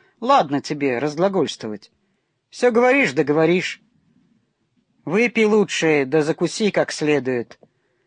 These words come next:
Весь день ить голодный ходишь».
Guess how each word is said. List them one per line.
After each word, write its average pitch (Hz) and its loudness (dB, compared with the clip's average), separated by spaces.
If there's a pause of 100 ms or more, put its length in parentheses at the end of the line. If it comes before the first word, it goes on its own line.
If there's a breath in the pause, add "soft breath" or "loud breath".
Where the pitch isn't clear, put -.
(440)
Весь 185 2
день 214 2
ить - -6
голодный 139 2
ходишь». 123 -4